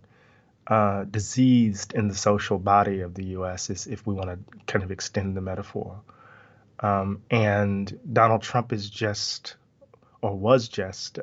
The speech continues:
um, a symptom. And too many people wanted to identify him as the sickness, uh, when the sickness cuts so much deeper,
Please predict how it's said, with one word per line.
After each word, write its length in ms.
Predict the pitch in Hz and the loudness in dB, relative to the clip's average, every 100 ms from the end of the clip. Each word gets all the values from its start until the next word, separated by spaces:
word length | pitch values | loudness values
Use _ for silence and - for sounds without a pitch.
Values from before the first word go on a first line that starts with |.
| - | -6
um, 560 | 104 98 98 95 92 101 _ _ _ _ _ _ - | -6 -4 -6 -8 -12 -16 _ _ _ _ _ _ -10
a 120 | 110 | -8
symptom. 640 | - 143 127 - 95 - - _ _ _ _ _ _ _ _ _ - | 2 2 2 0 -6 -8 -20 _ _ _ _ _ _ _ _ _ -4
And 640 | 110 104 104 104 113 120 _ _ - | -2 0 -2 -4 -8 -12 _ _ 2
too 160 | 131 | 4
many 180 | 120 123 | 4 2
people 380 | 123 113 110 104 | 0 -2 0 2
wanted 300 | 110 107 107 | 2 0 -2
to 180 | - 107 | -4 0
identify 640 | 104 95 98 104 - 104 | -2 -2 -8 -4 0 0
him 220 | 123 107 104 | 2 -2 -2
as 240 | 104 98 | -4 -4
the 100 | - | -10
sickness, 680 | - 127 - 101 - - - - _ _ _ _ _ _ _ _ _ _ - | -2 -2 -2 -6 -6 -8 -8 -14 _ _ _ _ _ _ _ _ _ _ -4
uh, 220 | 107 101 | -2 -2
when 300 | 104 113 107 | -2 0 0
the 80 | 104 | -2
sickness 360 | 113 - 104 | -6 -6 -10
cuts 440 | - 101 - - - - | -6 -6 -4 -6 -6 -8
so 240 | - 113 | 0 0
much 240 | 107 - - | 0 -4 -4
deeper, 520 | 107 104 95 - | -4 -4 -8 -10